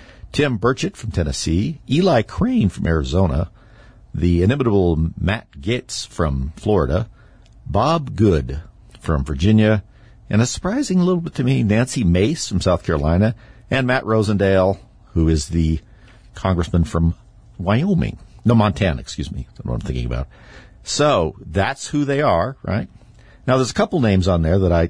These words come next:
I was not surprised, uh, to see. Ken Buck, uh, not really surprising for a Colorado, uh, representative. It,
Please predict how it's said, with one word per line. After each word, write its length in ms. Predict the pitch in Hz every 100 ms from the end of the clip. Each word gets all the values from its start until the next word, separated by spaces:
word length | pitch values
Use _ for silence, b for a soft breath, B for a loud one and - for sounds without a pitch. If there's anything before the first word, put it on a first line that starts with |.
| -
I 240 | 80 71 - - -
was 160 | 80 78
not 160 | 78 69
surprised, 520 | - 71 62 71 - b b b b -
uh, 160 | 67 62
to 120 | -
see. 520 | - 131 107 87 120 - - - - - - - - b b b b
Ken 220 | - 196 139
Buck, 280 | 151 -
uh, 140 | - - - -
not 400 | 127 113 131 147 -
really 360 | 104 110 104
surprising 800 | 95 - - 78 73 73 73 69 - - - - - -
for 260 | - 76
a 60 | 73
Colorado, 800 | - 110 90 85 87 82 73 69
uh, 180 | 65 67
representative. 720 | 73 73 76 78 71 67 71
It, 180 | 76 76